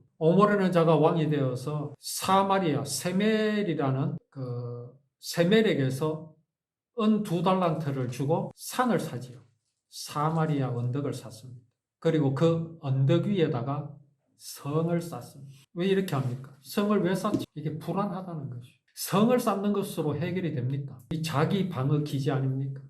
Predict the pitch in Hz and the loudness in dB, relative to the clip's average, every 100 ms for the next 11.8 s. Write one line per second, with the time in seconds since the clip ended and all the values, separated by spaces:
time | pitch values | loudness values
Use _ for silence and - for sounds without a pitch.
0 | _ 131 127 135 135 135 113 123 110 143 | _ -6 -2 0 0 -2 -6 -8 -10 -12
1 | 135 - - 165 208 240 247 - 185 190 | -16 -14 -4 2 6 8 6 4 0 0
2 | 196 202 - 143 123 - - - 151 147 | 2 0 0 -2 -2 -6 -12 -4 0 2
3 | 185 151 151 180 160 151 - 139 135 135 | 2 2 0 -2 -4 -4 -4 -2 -2 0
4 | 127 127 151 - 131 131 135 139 156 165 | -2 -4 -6 -6 0 2 4 2 2 2
5 | 147 165 - - _ _ _ _ - 220 | 2 0 -4 -14 _ _ _ _ -10 -10
6 | - - 160 156 - 175 170 170 - 160 | -10 -8 -6 -6 -8 -6 -4 -6 -6 -4
7 | 143 151 - 123 117 110 143 156 151 - | -2 -2 -4 -6 -8 -8 -6 -4 -6 -10
8 | - - - 220 247 233 254 269 294 277 | -18 -20 -2 2 2 4 4 6 6 4
9 | 202 165 208 214 160 143 170 147 117 117 | 2 0 2 4 4 4 2 2 -4 -6
10 | 120 110 - - 180 254 277 - 294 277 | -10 -12 -12 0 4 6 4 2 2 4
11 | 185 147 131 131 147 151 127 107 | 2 0 0 -2 -2 -2 -4 -10